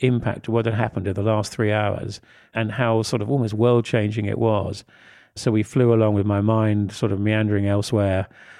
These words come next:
flying over the track and, um, got to the airport, flew around, and the helicopter dropped me off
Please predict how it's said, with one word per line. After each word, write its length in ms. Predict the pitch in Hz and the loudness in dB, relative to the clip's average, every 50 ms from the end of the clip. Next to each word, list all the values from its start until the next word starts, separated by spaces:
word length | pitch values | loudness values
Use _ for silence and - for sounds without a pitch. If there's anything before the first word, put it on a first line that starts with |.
| - _ _ | -20 _ _
flying 340 | - - 123 107 104 104 104 | -2 0 0 0 2 2 0
over 160 | 101 98 98 | 0 0 -2
the 120 | 98 98 | -4 -4
track 640 | - - - 120 107 104 101 104 - - - - - | -6 -2 0 0 2 2 0 -2 -2 -6 -8 -6 -6
and, 340 | 101 95 92 92 92 90 | -6 -4 -6 -8 -6 -6
um, 460 | 104 98 95 98 95 92 95 95 98 - _ _ - _ _ _ _ _ _ - | -4 -4 -2 -2 -2 -4 -4 -8 -10 -12 _ _ -20 _ _ _ _ _ _ -2
got 180 | - 120 - | -2 -2 -2
to 80 | - 104 | -2 -2
the 100 | 107 101 | 0 0
airport, 540 | 98 98 101 - - 107 104 104 117 - - | 2 0 0 0 0 0 0 0 -2 -6 -8
flew 240 | - 139 127 120 | -4 0 2 2
around, 440 | 113 107 104 104 98 98 95 95 95 | 4 4 2 2 0 0 -2 -2 -2
and 100 | 107 98 | -4 -4
the 60 | 98 | -2
helicopter 440 | 101 120 120 113 - 117 - - - | 0 0 0 0 0 -2 -2 -2 -6
dropped 300 | 101 107 120 117 113 - | -2 0 0 0 0 0
me 80 | 107 104 | 0 0
off 320 | 104 101 101 - - - | 0 0 -2 -4 -8 -16